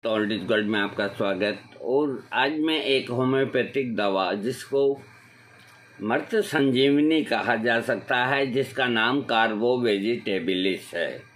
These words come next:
तो मैंने अभी अभी उसका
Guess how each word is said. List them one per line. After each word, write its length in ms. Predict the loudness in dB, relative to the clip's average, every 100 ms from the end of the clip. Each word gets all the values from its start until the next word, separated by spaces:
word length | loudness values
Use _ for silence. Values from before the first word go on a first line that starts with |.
| -20 -20 -20 -20 -20 -6
तो 340 | 0 0 0 -4
मैंने 400 | -2 2 2 2
अभी 360 | 0 0 2 4
अभी 320 | 4 2 0 0
उसका 400 | -4 -4 -2 -2